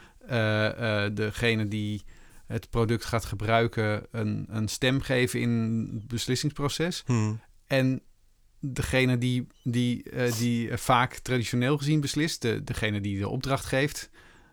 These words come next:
Speaker 1: die, eh, alsof het niet in, in, in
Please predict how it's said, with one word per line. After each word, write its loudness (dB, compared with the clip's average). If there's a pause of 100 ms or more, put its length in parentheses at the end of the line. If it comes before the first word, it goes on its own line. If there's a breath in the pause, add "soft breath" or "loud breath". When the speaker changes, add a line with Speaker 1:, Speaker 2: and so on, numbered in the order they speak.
(100)
Speaker 1:
die, 0
eh, -2 (260)
alsof 0
het -2
niet 2
in, 0
in, -4
in -4